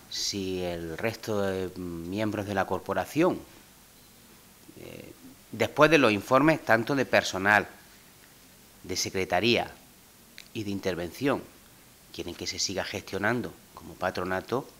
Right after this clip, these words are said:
desde luego no va a ser ningún impedimento para tener el presupuesto para el año dos mil dieciocho.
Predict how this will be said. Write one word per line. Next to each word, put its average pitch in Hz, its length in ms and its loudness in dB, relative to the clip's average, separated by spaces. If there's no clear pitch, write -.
desde 90 180 -12
luego 90 420 -4
no 90 140 -4
va 92 80 0
a 90 40 -2
ser 98 300 -2
ningún 123 420 2
impedimento 127 720 0
para 95 240 0
tener 110 440 -2
el 95 160 -10
presupuesto 113 960 -4
para 101 200 -2
el 90 60 -2
año 107 180 -2
dos 95 120 -4
mil 101 160 -4
dieciocho. - 600 -10